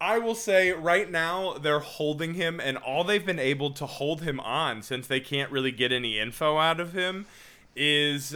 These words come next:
um, what was it? It's being a stowaway, an illegal stowaway on an aircraft, which holds an imprisonment of up to five years at maximum.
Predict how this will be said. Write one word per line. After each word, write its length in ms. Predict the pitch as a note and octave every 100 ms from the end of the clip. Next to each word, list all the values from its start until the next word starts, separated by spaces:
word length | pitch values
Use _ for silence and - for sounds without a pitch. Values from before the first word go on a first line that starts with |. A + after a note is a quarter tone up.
| B2+
um, 720 | C3+ C3+ B2+ B2 A#2 A2+ A2 A2 - -
what 180 | C#3 C3
was 240 | C3 C3
it? 160 | A2+ G#2
It's 220 | B2 -
being 320 | D3 D3 C#3+
a 60 | C3+
stowaway, 920 | - - C#3 D3+ D#3+ D#3 D#3 D#3+ D#3
an 140 | C3
illegal 420 | B2 C3+ C#3 C#3+
stowaway 640 | C#3+ - C3 B2+ C3+ C3+ B2+
on 160 | A2+
an 100 | A2+
aircraft, 800 | F#2+ A#2 C3 - F#2+ - - -
which 180 | C3 C3
holds 380 | - D3 D#3 C#3+
an 60 | D3
imprisonment 720 | C3+ - D3 C#3+ D#3 D#3 D3+
of 160 | C3+ B2+
up 200 | B2 -
to 80 |
five 380 | A#2+ A#2+ A#2 A#2+
years 260 | A#2 A2+ A2+
at 100 | G2+
maximum. 600 | G#2 A2 - E3 E3 E3+